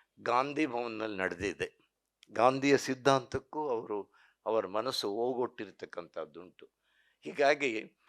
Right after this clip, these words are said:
ಯಾರು ಮಹಾತ್ಮರೋ, ಯಾವ ದಾರಿಗಳನ್ನ, ಯಾವ ಹೆಜ್ಜೆಗಳನ್ನ ಅವ್ರು ಬಿಟ್ಟು ಹೋದ್ರೋ,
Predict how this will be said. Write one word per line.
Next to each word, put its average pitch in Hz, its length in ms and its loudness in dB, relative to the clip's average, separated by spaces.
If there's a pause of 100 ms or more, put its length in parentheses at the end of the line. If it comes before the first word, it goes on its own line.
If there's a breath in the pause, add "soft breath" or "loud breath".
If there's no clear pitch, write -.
(240 soft breath)
ಯಾರು 127 500 6
ಮಹಾತ್ಮರೋ, 131 1040 4 (1080 soft breath)
ಯಾವ 131 300 8
ದಾರಿಗಳನ್ನ, 135 720 4
ಯಾವ 127 320 2
ಹೆಜ್ಜೆಗಳನ್ನ 127 760 6
ಅವ್ರು 117 200 10
ಬಿಟ್ಟು 123 300 0
ಹೋದ್ರೋ, 127 540 8